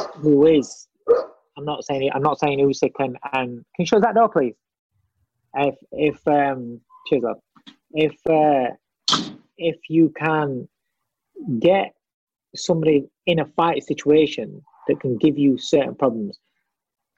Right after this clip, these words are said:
Usyk will give him angles, Fury will give him angles. Usyk will give him feints, Fury will give him feints. Fury might go southpaw, Usyk's a southpaw. It's just, just little elements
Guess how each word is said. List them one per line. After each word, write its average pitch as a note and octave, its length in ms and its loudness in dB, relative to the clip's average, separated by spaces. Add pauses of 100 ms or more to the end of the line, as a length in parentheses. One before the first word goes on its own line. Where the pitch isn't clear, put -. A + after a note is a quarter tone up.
Usyk F3 280 2
will D3+ 80 4
give B2+ 200 2
him B2+ 100 0
angles, A2+ 460 -2 (180)
Fury C#3 220 6
will A#2+ 140 4
give A#2 160 0
him A#2 100 -2
angles. A2 460 -4 (500)
Usyk E3+ 380 2
will C3+ 160 4 (100)
give C3+ 140 4
him B2+ 180 0
feints, C3 640 -2 (100)
Fury C3 240 6
will B2 140 4
give A2 160 2
him A2+ 260 -4
feints. A#2+ 300 0 (640)
Fury C4 200 6
might A3+ 200 0
go F#3+ 160 4
southpaw, D3 640 2 (680)
Usyk's F3 400 2
a C#3+ 60 0
southpaw. C3 540 2 (300)
It's D3 160 -2
just, A#3+ 360 2 (280)
just A3 300 0
little F3+ 460 2 (120)
elements C#3+ 640 0